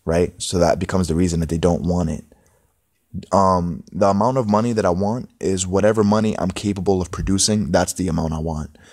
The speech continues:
So I don't know if I'm capable of ten million dollars, but if I am, I want it because it's within my capacity to do it. And once I get it, then, you know, I'm, I guess maybe once I get it from there, figure out what the hell am I gonna do with it.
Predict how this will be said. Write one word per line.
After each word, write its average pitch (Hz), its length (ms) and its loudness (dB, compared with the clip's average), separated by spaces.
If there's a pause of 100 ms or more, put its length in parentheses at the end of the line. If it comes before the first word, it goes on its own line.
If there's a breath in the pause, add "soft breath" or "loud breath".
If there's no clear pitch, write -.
So 95 180 4
I 117 80 4
don't 127 120 0
know 117 140 2
if 101 80 -4
I'm 95 100 -2
capable 87 400 -4
of 85 80 -6
ten 92 160 -4
million 85 240 -4
dollars, 80 480 -8 (360 soft breath)
but 101 100 2
if 101 120 2
I 92 100 2
am, 98 520 0
I 85 120 -4
want 98 280 2
it 87 80 0
because 90 400 -2
it's 101 140 -2
within 98 240 -2
my 90 100 -2
capacity 90 540 -2
to 80 60 -6
do 98 260 0
it. 85 240 0 (560 soft breath)
And 87 520 0 (320)
once 95 360 2
I 87 80 2
get 95 180 0
it, 92 140 0
then, 90 300 -4
you 92 80 -6
know, 92 160 -4
I'm, 98 220 -6 (420)
I - 120 2
guess 123 300 -2
maybe 117 320 -4
once 107 220 0
I 98 80 0
get 98 160 0
it - 160 -2
from 95 120 -4
there, 92 200 2
figure 95 300 0
out 87 180 0
what 92 120 -2
the 92 60 -8
hell 92 140 -2
am 87 100 0
I 87 40 -2
gonna 85 160 -4
do 87 140 -2
with 87 140 -6
it. 85 180 -6